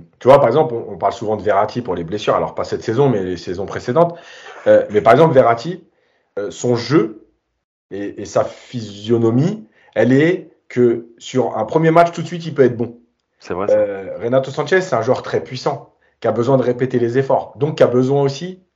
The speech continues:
Speaker 1: d'enchaîner les matchs pour retrouver ce rythme et cette puissance, cette fréquence d'appui, et cetera. Donc c'est différent, c'est-à-dire que tu peux même pas te dire,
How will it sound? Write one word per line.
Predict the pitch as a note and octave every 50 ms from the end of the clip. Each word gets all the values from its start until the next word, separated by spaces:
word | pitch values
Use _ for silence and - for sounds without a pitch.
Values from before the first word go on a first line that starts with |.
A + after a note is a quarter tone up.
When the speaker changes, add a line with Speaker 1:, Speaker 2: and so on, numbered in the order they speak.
| _ _
Speaker 1:
d'enchaîner | - B2 A#2+ A#2+ - C#3 B2+ - -
les | - C3+
matchs | B2+ A#2+ A2+ - - - - _ _ _ _ _ _ _
pour | - A2+ A2
retrouver | A#2+ C3 - - - B2+ B2 C3+ D#3 D#3+
ce | - -
rythme | B2 A2+ A#2+ C#3 E3+ E3 - A#2
et | A2
cette | G#2+ - A#2 A2
puissance, | - - B2+ - - C#3+ D#3 - - - - _ _ _ _ _
cette | - - A#2 A#2+
fréquence | - - B2 A#2 - B2 B2 A2+
d'appui, | B2+ A#2+ A#2+ - - D3+ D3
et | C3 -
cetera. | D3+ C#3+ - A#2+ A2+ A2+ - - - _ _ _ _ _ _ -
Donc | C3 D3+ D#3+ D#3+
c'est | - - C#3
différent, | C3 C3 D#3 - F3+ F#3 F#3 G3 F#3+ F3+
c'est-à-dire | D3+ B2+ A2+ A#2 B2+ B2 -
que | C3
tu | A#2+ - -
peux | - C#3+
même | C#3 E3 E3+ E3+
pas | E3+ D#3+
te | D3+ C#3
dire, | D3 F3+ F3+ B2 E2+